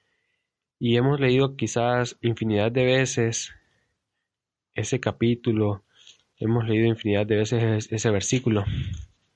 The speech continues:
Y me gustaría hacer hincapié en el versículo dos. Y dijo: "Toma ahora tu hijo, tu único, Isaac, a quien amas,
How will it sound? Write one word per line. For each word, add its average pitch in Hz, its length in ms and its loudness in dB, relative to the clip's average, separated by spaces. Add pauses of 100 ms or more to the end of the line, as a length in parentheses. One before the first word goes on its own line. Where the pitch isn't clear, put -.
(1080)
Y 143 80 2
me 139 120 6
gustaría 131 460 4
hacer 123 300 0
hincapié 131 580 0 (480)
en 117 140 0
el 113 80 0
versículo 135 460 0
dos. 131 360 0 (1300)
Y 123 120 -2
dijo: 143 380 2 (380)
"Toma 147 480 0
ahora 120 480 0
tu 101 160 0
hijo, 110 380 0 (840)
tu 104 120 -6
único, 131 520 0 (500)
Isaac, 101 580 -4 (520)
a 117 120 -4
quien 104 220 -4
amas, 98 420 -2